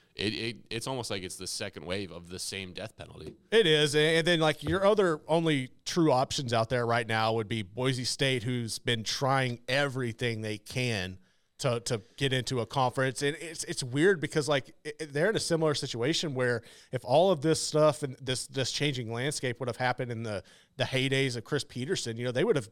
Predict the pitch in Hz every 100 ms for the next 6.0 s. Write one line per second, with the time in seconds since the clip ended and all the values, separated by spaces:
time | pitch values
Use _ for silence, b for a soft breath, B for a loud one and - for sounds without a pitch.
0 | - 131 131 135 127 - _ 156 135 -
1 | 151 135 156 143 123 107 170 254 - 104
2 | - B B B 160 143 196 254 185 156
3 | 180 - 185 196 165 151 185 123 151 226
4 | 139 90 110 120 - 180 180 139 123 170
5 | 165 - - 180 220 87 92 90 85